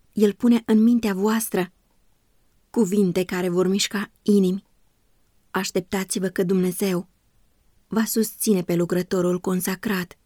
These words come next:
neegoist. Ascultare, credință copilărească, încrederea în Dumnezeu.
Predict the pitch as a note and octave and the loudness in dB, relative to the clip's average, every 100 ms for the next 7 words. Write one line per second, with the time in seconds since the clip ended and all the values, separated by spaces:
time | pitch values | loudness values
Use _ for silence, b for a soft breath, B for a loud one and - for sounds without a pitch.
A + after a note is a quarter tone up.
0 | _ - A3 G#3+ E3+ F#3+ G3 G3 - - | _ -2 2 2 2 0 0 0 -4 -8
1 | _ _ _ _ _ _ _ _ _ - | _ _ _ _ _ _ _ _ _ -8
2 | F#3+ - F3+ E3+ G3 F#3 F3+ - _ _ | -8 -4 -4 -2 -2 -2 -4 -10 _ _
3 | _ _ _ _ _ _ _ _ - A#3+ | _ _ _ _ _ _ _ _ -4 2
4 | G#3 F3+ A3 A3+ G#3+ G#3+ G3 G3 G3 F#3+ | 2 4 4 4 2 0 2 2 2 -2
5 | F3 - - G3 _ _ _ _ _ _ | -4 -8 -10 -12 _ _ _ _ _ _
6 | _ _ _ G3 F#3+ G3 G3 F#3+ F3+ - | _ _ _ -2 0 -2 -2 -2 -4 -2
7 | G3 F#3+ F#3 F3+ F#3 G3 F#3 | -2 0 0 -2 -2 -4 -4